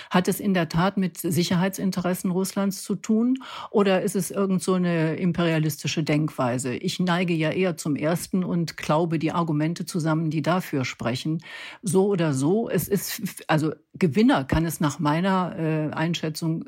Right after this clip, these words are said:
auf keiner Seite geben. Es gibt nur Verlierer, jeden Tag sterben Menschen. Wir wissen gar nicht genau, wie viele.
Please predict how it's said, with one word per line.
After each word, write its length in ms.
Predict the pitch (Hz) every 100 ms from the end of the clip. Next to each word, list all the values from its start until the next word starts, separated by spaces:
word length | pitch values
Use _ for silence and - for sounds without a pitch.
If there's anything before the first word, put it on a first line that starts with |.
| -
auf 200 | 165 -
keiner 340 | 185 208 175
Seite 320 | 135 123 123 117
geben. 320 | 117 117 117
Es 120 | 135
gibt 200 | 170 -
nur 180 | 202 226
Verlierer, 460 | 170 156 180 196
jeden 280 | 175 190 185
Tag 200 | 170 147
sterben 320 | - 160 165
Menschen. 460 | 147 147 175 - 160
Wir 160 | 143 147
wissen 260 | 147 165
gar 160 | 147 147
nicht 180 | 151 -
genau, 380 | 147 139 139
wie 160 | 151 180
viele. 500 | - 196 190 190 185